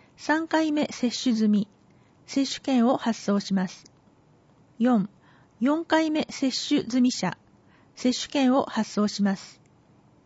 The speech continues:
これまで送付された接種券、三回目、四回目で、従来株ワクチンを接種されていない場合は、引き続き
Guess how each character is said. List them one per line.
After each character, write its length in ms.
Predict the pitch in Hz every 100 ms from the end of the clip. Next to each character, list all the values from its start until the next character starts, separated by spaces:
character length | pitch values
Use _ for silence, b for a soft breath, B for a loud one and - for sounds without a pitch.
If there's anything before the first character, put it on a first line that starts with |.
| _ _ _ _ _ b b b b b b -
こ 100 | 277
れ 100 | 320
ま 120 | 359
で 240 | 269 247 -
送 240 | - 277
付 120 | 262
さ 140 | - 254
れ 100 | 254
た 260 | 254 247 -
接 260 | - 247
種 160 | - 247
券、 280 | - 190 170 _ _
三 280 | - 247 233
回 240 | 233 220
目、 220 | 214 208 -
四 220 | - 247 240
回 260 | 226 220
目 220 | 208 196 - _ _ -
で、 200 | 214 214 b b b b
従 280 | 214 277 330
来 180 | 320 320
株 280 | 330 311 311
ワ 100 | 330
ク 100 | -
チ 240 | - 226
ン 80 | 202
を 140 | 208 - -
接 280 | - 311 302
種 140 | - 214
さ 160 | - 233
れ 80 |
て 200 | 277 294 -
い 100 | 233
な 140 | 269
い 100 | 269
場 240 | 233 233
合 100 | 233
は、 220 | 214 214 214 b b b
引 240 | - -
き 0 |
続 280 | 311 302 294
き 240 | - 269